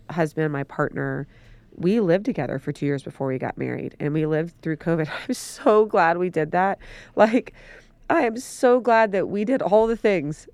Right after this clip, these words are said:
because I needed that information to know. I needed that information. I'm sorry, I'm not at the point anymore where I can just blindly trust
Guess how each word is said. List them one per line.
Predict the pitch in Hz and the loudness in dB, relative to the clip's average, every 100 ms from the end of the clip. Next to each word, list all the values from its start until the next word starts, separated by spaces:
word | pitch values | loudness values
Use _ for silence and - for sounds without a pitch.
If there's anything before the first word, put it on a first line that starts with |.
| - | -6
because | 196 226 190 180 - - | -2 2 2 0 -10 -4
I | 180 208 214 - | 0 2 0 -4
needed | 180 196 208 | -4 0 0
that | 185 180 | 2 0
information | 175 180 160 139 - - - - _ _ _ _ _ _ - | -2 -6 -6 -6 -6 -8 -12 -16 _ _ _ _ _ _ -4
to | 185 | -2
know. | 170 160 165 - - _ - - | 0 0 -2 -6 -14 _ -20 -6
I | 175 | -2
needed | 180 175 180 190 | 0 0 2 2
that | 180 175 | 2 2
information. | 165 160 151 147 151 139 - | 0 -2 -4 -4 -4 -8 -4
I'm | 160 | -6
sorry, | 156 180 165 160 | -4 -2 0 0
I'm | 156 | -2
not | 175 175 | -2 0
at | 196 - | -2 -4
the | |
point | 190 - - 196 202 - | -8 -10 -4 -2 -2 -4
anymore | 175 170 160 156 147 | -4 -2 -2 -2 -2
where | 147 | -2
I | 151 | -4
can | 160 170 | -4 -6
just | 165 - | -6 -8
blindly | 165 151 156 170 170 | -4 -2 -2 -2 -4
trust | 165 - 151 139 - - | -4 -2 -2 -2 -8 -20